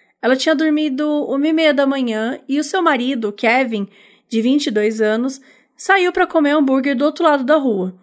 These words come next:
Mas o lugar tava meio lotado, então ele pegou o carro e acabou indo pra outro restaurante. Enquanto isso, a Diane foi surpreendida e atacada. O criminoso bateu nela com um quadro e depois a estuprou.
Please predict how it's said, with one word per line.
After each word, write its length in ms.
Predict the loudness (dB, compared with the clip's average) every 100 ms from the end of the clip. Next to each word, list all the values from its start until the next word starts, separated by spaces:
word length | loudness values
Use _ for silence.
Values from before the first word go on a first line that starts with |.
| _ _
Mas 220 | 0 2 2
o 40 |
lugar 280 | 2 2 0
tava 180 | 0 0
meio 240 | 2 2
lotado, 580 | 0 0 2 2 2 0
então 240 | -2 0
ele 120 | 0
pegou 400 | -2 -2 4 4
o 40 | 4
carro 340 | 2 2 2
e 20 |
acabou 280 | 2 0 0
indo 160 | 0 -2
pra 200 | 4 6
outro 260 | 6 2
restaurante. 840 | -4 -2 0 2 0 -2 -8 -14 -20 _ _ _ _ _ -4
Enquanto 500 | -2 0 0 2 0
isso, 480 | 0 -2 -4 -8 -4
a 100 | -2
Diane 440 | 2 2 2 0 -2
foi 180 | -2
surpreendida 760 | -2 -4 -4 -2 -2 -2 -2 -2
e 20 |
atacada. 760 | -2 -2 -4 -2 0 -2 -4 -8 _ _ _ _ _
O 100 | -4
criminoso 540 | 0 2 4 2 2 2
bateu 460 | 2 2 -2 0
nela 320 | 0 0 0
com 140 | -2 -4
um 100 | -4
quadro 600 | 0 2 2 -2 -6 -6
e 80 | -6
depois 460 | -2 -2 2 2 2
a 40 |
estuprou. 680 | -2 -4 -10 -4 -4 -2 -4